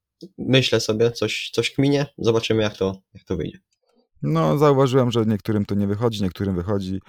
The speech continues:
Speaker 2: Na pewno zależy od treści, jaką dodajesz. Warto coś, coś, w tych krótkich filmach warto dodać coś tak troszeczkę kontrowersyjnego, coś niedopowiedzieć, coś zostawić tak, wiesz, żeby ludzie mogli ci napisać: „Ty debilu,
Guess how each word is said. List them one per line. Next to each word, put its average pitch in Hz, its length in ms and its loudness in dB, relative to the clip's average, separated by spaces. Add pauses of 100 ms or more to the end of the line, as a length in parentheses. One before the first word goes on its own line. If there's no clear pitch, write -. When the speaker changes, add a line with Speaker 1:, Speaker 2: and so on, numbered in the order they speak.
(440)
Speaker 2:
Na 87 60 -8
pewno 90 240 -2
zależy 87 460 2
od - 380 -2 (160)
treści, 85 640 -4 (380)
jaką 85 320 -4
dodajesz. 76 680 -2 (500)
Warto 98 420 2 (220)
coś, - 340 -8
coś, - 160 -12 (240)
w - 80 -18
tych - 140 -4
krótkich - 320 -2
filmach 131 300 2
warto 120 300 4
dodać 107 280 2
coś - 260 -8 (400)
tak - 220 -4
troszeczkę - 460 -4
kontrowersyjnego, 104 960 2
coś 98 180 -4
niedopowiedzieć, 98 680 0
coś 85 200 -6
zostawić 90 500 -4
tak, - 320 -8 (340)
wiesz, 90 240 -2
żeby 98 200 0
ludzie 98 200 0
mogli 95 220 -2
ci - 120 -8
napisać: 90 580 -6 (120)
„Ty 101 100 -6
debilu, 90 380 -4